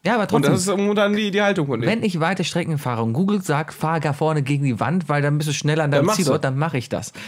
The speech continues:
Speaker 1: Weil es ist ein, <laughs> hat schon seinen Grund dann, ne?
Speaker 2: Dir
Speaker 1: Ähm,
Speaker 2: ist klar, dass, dass, dass in, dass Google für dich dann Wile E. Coyote ist und du der dämliche Roadrunner, der tatsächlich auf die Fallen reinfällt.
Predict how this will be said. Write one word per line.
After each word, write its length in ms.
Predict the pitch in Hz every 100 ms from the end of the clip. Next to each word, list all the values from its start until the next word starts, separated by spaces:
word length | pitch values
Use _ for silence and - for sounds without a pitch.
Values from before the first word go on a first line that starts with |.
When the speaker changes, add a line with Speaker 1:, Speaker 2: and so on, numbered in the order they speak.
| -
Speaker 1:
Weil 200 | 139 147
es 140 | 147
ist 140 | 170 -
ein, 160 | 160 156 - 208 151 147
<laughs> 440 | - - - 78
hat 180 | 110 185
schon 180 | 196 175
seinen 240 | 156 160 156
Grund 260 | 214 240
dann, 180 | 131 -
ne? 140 | 165 220 - 185 - 165
Speaker 2:
Dir 120 | 170
Speaker 1:
Ähm, 60 | 226
Speaker 2:
ist 180 | -
klar, 320 | - 226 185 131
dass, 200 | 123 120
dass, 240 | 127 120
dass 320 | - 127 127 123
in, 340 | 131 127 - _ _ -
dass 720 | 143 135 123 - - - - - 120
Google 280 | 175 170
für 140 | 151 143
dich 120 | 143
dann 140 | 143 127
Wile 200 | 127 139
E. 40 |
Coyote 480 | 131 127 139 147 120 - -
ist 240 | 135 -
und 260 | 101 123 120
du 160 | 127
der 160 | 131 110
dämliche 460 | 123 175 196 127 107
Roadrunner, 420 | 113 101 92 92
der 120 | 98
tatsächlich 380 | 98 110 123 120
auf 60 | 98
die 80 | 113
Fallen 200 | 117 117
reinfällt. 400 | 120 117 -